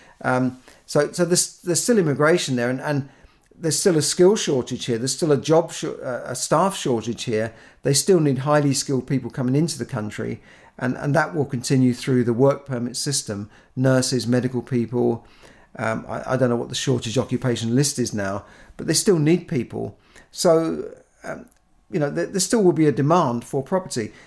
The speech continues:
People are living longer. Uh, more, there's more divorces, so people want single units, so that creates a need for, for two properties if, if a couple split up. So I, I, I believe that I,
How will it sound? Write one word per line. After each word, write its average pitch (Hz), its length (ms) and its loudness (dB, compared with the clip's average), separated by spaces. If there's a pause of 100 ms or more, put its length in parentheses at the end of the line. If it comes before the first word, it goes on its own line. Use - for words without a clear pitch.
(180)
People 170 260 2
are 135 60 4
living 160 320 4
longer. 147 540 2 (360)
Uh, 123 340 -6 (720)
more, 160 280 2
there's 147 160 0
more 135 200 4
divorces, 151 800 2
so - 320 -8
people 131 280 -2
want 131 280 0 (380)
single 127 380 0
units, 156 460 2
so 135 100 -8
that 147 220 -6
creates 143 260 -2
a 135 60 -2
need 139 260 4
for, 131 240 -2 (220)
for - 100 -10
two 143 240 2
properties 139 640 -2
if, 123 160 -10
if 139 300 -12
a 131 80 -10
couple 135 340 -4
split 120 380 -2
up. 117 240 -4 (300)
So - 520 -2 (120)
I, - 80 -6
I, - 60 -10 (100)
I 180 60 -4
believe 185 580 2
that 143 320 -4 (1200)
I, 180 120 -10